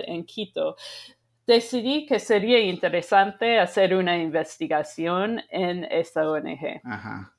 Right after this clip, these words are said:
Speaker 1: Um, y creo que, no sé, era,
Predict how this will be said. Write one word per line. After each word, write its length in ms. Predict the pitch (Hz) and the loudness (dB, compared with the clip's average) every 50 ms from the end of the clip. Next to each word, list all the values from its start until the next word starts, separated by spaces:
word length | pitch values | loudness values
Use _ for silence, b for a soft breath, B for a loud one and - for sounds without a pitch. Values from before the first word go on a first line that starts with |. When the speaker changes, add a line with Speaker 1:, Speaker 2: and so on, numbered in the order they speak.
| _ _ - B B B B B B B B B _ _ - | _ _ -20 B B B B B B B B B _ _ 4
Speaker 1:
Um, 580 | 233 226 220 214 202 190 185 180 180 170 - - _ | 4 6 8 8 8 6 6 2 -4 -6 -10 -8 _
y 400 | - 277 269 262 269 254 - - | 2 2 4 4 2 0 -2 -6
creo 320 | - - 311 339 370 427 | -8 -4 0 2 2 2
que, 340 | 415 349 339 330 320 311 - B B B B B B B B B B B B | 2 0 0 2 2 0 0 B B B B B B B B B B B B
no 160 | - 240 240 233 | -6 -6 -6 -4
sé, 560 | - - 262 226 196 180 180 170 - - 170 | -2 0 2 4 4 2 2 0 0 0 2
era, 640 | 214 214 226 233 208 202 196 190 180 175 180 - | 2 4 4 4 4 4 4 4 2 2 -2 -6